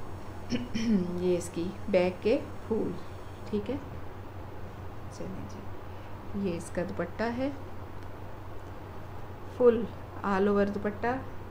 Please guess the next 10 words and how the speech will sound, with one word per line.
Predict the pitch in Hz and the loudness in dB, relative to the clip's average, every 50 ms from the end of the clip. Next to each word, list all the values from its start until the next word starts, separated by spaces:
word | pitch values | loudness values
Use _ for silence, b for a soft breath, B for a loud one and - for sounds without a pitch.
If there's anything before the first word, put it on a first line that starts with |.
| - - - - - - 208 | -8 -8 -8 -8 -8 -4 0
ये | 202 190 170 - | 0 2 2 0
देखिए, | - - - - - - 208 202 - - - - - - - - - 202 | -2 -6 -6 -6 -8 -6 -6 -6 -6 -6 -8 -8 -8 -8 -8 -6 -4 0
ये | 202 196 180 170 | 0 2 2 2
इसकी | 180 - - - 170 | 0 -4 -4 -4 -4
तारकशी | 170 175 165 165 175 202 - 208 202 - - 226 240 | -2 -2 -2 -2 -2 -2 -2 -4 -4 -2 -2 -2 -2
है | 254 262 262 294 - B B B B B B B B - | 0 0 0 0 -2 B B B B B B B B -4
और | 170 170 | -4 -4
center | 175 - 208 185 190 196 - 196 196 | -2 0 0 0 0 2 0 0 2
में | 208 202 202 | 2 0 0
भी | 226 240 277 | 2 2 0